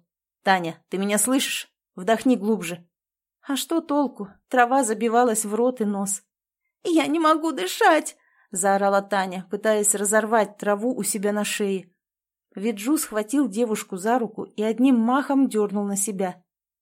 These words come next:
Трава отпустила свою жертву. Таня уткнулась носом в грудь Виджу.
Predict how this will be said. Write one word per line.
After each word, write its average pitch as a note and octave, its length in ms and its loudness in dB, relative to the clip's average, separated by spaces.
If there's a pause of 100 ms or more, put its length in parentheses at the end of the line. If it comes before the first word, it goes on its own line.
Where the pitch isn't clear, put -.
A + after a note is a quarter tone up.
(140)
Трава G3 320 -2
отпустила B3 640 -4
свою G3 280 -4
жертву. F#3 460 -10 (500)
Таня A3+ 260 0
уткнулась A3 640 0
носом A3 360 -2
в F#3+ 80 -12
грудь G3 260 -6
Виджу. F#3 480 -8